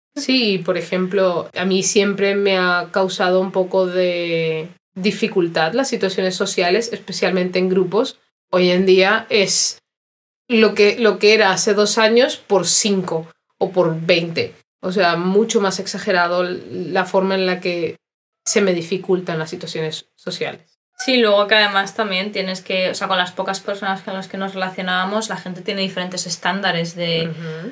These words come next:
Speaker 2: lo que les da ansiedad, lo que no, de esto es seguro y esto no. Entonces hay gente que es muy... que va a un extremo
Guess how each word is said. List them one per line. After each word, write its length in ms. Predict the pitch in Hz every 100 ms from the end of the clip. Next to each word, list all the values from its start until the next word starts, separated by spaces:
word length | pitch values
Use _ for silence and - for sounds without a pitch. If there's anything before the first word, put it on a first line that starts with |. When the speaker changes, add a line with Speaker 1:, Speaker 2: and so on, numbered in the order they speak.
| - 202
Speaker 2:
lo 100 | 196
que 80 | 196
les 140 | 185
da 100 | 185
ansiedad, 500 | 185 - 202 214 226
lo 160 | 214 196
que 120 | 185
no, 560 | 190 214 226 233 226 - _ _
de 380 | 202 190 185 180
esto 200 | 185 202
es 100 | 196
seguro 340 | - 196 190
y 80 | 180
esto 240 | 175 - 180
no. 340 | 196 202 175 -
Entonces 520 | 185 185 185 185 185
hay 140 | 185
gente 340 | 175 214 214 196
que 80 | 175
es 140 | 175
muy... 960 | 190 185 185 185 180 180 180 180 - - _ _ _ _ -
que 100 | 208
va 120 | 190
a 60 | 190
un 80 | 196
extremo 600 | 185 - 208 208 165